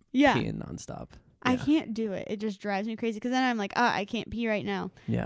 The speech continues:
Speaker 1: I have to hold it, and then everything in my body feels, like, super expanded, and I feel like
Speaker 2: Yeah.
Speaker 1: a balloon.
Speaker 2: You feel like a balloon that's about to pop.
Speaker 1: No good.
Speaker 2: But this is, so this is saying pale yellow to gold.
Speaker 1: Yeah.
Speaker 2: Yeah.
Speaker 1: Which I feel like makes sense.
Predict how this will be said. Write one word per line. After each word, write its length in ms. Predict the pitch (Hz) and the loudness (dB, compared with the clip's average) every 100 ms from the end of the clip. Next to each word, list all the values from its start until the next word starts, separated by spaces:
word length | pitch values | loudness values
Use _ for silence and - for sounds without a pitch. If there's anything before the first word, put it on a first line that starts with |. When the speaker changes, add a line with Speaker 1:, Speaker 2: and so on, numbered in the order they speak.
| 117 | -2
Speaker 1:
I 60 | |
have 100 | 214 | -4
to 80 | - | -2
hold 240 | 202 226 214 | 2 2 2
it, 40 | |
and 180 | 151 220 | 2 2
then 140 | 214 | 0
everything 420 | - 208 226 233 | -2 -2 -2 -2
in 80 | 220 | -4
my 120 | 214 202 | -4 -4
body 340 | 202 208 208 | -2 -2 -2
feels, 240 | 190 202 | -2 -4
like, 160 | 196 196 | -4 -8
super 320 | - 208 214 | -10 -8 -6
expanded, 760 | - - - - 220 208 190 185 | -8 -10 -6 2 4 4 0 -2
and 140 | 185 | -4
I 80 | 185 | -4
feel 260 | - 196 190 | -2 0 2
like 140 | 185 | 2
Speaker 2:
Yeah. 200 | 113 196 | 2 0
Speaker 1:
a 20 | 196 | -2
balloon. 520 | 185 175 190 214 180 175 | 0 2 2 2 0 -2
Speaker 2:
You 40 | |
feel 140 | - 110 | -2 -2
like 140 | 113 | -2
a 40 | |
balloon 320 | 110 110 110 110 | -2 0 2 0
that's 140 | - | -2
about 200 | 113 - | -4 -4
to 60 | 127 | -4
pop. 280 | 120 117 | -4 -4
Speaker 1:
No 280 | - 220 220 | 0 2 2
good. 380 | 196 175 - 202 - - | 2 -2 -2 -6 -12 4
Speaker 2:
But 120 | 131 | 6
this 220 | 135 143 | 10 8
is, 100 | 143 | 8
so 160 | - 131 | 6 6
this 180 | 127 147 | 8 8
is 80 | 127 | 6
saying 480 | - 127 117 110 104 _ _ _ _ _ _ _ _ _ _ _ _ _ - - | 6 8 8 6 2 _ _ _ _ _ _ _ _ _ _ _ _ _ -16 -8
pale 340 | - 127 123 | 4 8 8
yellow 360 | 113 110 113 107 | 8 6 4 2
to 120 | - | -2
gold. 440 | - 120 123 - - | -2 2 2 0 -6
Speaker 1:
Yeah. 260 | 214 190 233 - - | -4 -2 -6 -12 -8
Speaker 2:
Yeah. 160 | 92 - _ _ | -6 -8 _ _
Speaker 1:
Which 180 | - 240 | 0 4
I 80 | 349 | 4
feel 180 | 392 370 | 4 4
like 300 | 247 180 - | 4 0 -4
makes 300 | 185 156 - | -4 -4 -6
sense. 640 | - 135 127 - - - | -6 -4 -4 -8 -12 -12